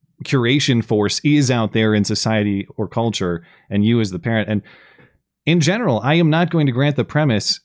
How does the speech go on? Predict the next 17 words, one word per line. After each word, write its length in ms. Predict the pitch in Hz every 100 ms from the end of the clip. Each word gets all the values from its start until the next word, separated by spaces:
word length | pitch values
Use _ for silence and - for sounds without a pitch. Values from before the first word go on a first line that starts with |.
| -
that 260 | 120 120 -
anyone 680 | 120 165 170 117 107 110 113
is 240 | 120 98
more 260 | 107 117 131
responsible 720 | 120 - 113 120 123 107 104
for 140 | 107
the 160 | 98 98
upbringing 460 | 110 - 110 104
of 100 | 92
your 160 | 92 98
child 380 | - 107 101 85
than 180 | 95 87
you 480 | 85 113 110 78 90
as 180 | 98
the 100 | 90
parent. 460 | 80 131 101 67 -
To, 340 | 113 101 95